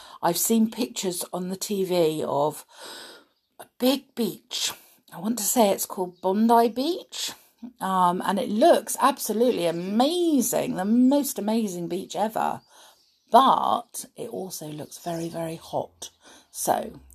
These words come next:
which, um, as we all know, I am not very good with.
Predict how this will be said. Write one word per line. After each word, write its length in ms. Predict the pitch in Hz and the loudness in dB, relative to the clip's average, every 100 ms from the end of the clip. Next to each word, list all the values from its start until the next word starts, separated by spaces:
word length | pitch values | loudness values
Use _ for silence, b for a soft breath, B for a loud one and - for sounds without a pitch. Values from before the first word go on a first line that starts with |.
| - | -8
which, 480 | 156 - - - - - - _ - - | -6 -6 -6 -8 -10 -20 -20 _ -20 -10
um, 420 | 165 160 156 151 | -2 -2 -2 -2
as 220 | 247 262 | -2 -2
we 120 | 226 196 | -2 -2
all 300 | - 285 262 | 2 2 4
know, 640 | 214 285 196 139 160 202 B B B B | 4 4 4 2 -2 -6 B B B B
I 180 | 202 226 | 2 4
am 180 | 165 185 | 4 2
not 220 | 226 - | 2 2
very 240 | 202 226 | 2 2
good 220 | 208 247 175 | 2 0 2
with. 340 | 151 156 - | -2 -4 -8